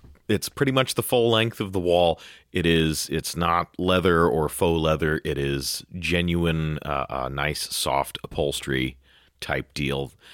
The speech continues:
And directly behind it is a succulent garden, which I had a hard time believing those were real. I mean, they look like real plants, but I'm just eyeing them like, they're keeping a, a, a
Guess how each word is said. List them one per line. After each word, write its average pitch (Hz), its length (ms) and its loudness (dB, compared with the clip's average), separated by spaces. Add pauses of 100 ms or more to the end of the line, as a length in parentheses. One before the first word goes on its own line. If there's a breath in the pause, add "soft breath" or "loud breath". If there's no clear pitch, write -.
(260 loud breath)
And 65 400 -6
directly 92 420 0
behind 92 440 0
it 98 200 -2
is 82 300 -4
a 62 280 -6
succulent 90 600 -2
garden, 85 400 0
which - 380 -2 (480 loud breath)
I 85 160 0
had 98 200 0
a 87 60 0
hard 113 320 0
time 101 320 0
believing 92 480 0
those 85 240 2
were 78 400 0 (560)
real. 92 380 2
I - 20 2
mean, 90 160 2
they 87 140 2
look 82 320 -2
like 101 240 -2
real 90 260 2
plants, 87 640 -2 (480 soft breath)
but 78 80 -2
I'm 82 160 0
just 92 240 -2
eyeing 95 300 0
them 85 100 0
like, 85 160 0 (840 soft breath)
they're 117 120 0
keeping - 400 -4
a, 82 140 -2 (120)
a, 73 120 -12 (180)
a 80 120 -8